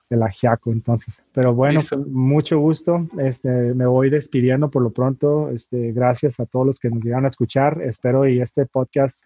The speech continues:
Speaker 1: lo podamos transmitir, que sea nuestro primero con video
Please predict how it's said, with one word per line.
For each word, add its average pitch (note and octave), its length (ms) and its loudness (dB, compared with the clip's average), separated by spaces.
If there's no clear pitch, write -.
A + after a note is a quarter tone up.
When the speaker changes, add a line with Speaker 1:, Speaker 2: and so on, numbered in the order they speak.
Speaker 1:
lo B2+ 120 -2
podamos B2 720 0
transmitir, B2+ 680 0
que B2 100 -4
sea C3+ 180 -2
nuestro C3 380 -2
primero B2 500 0
con A#2+ 180 -2
video C3 400 0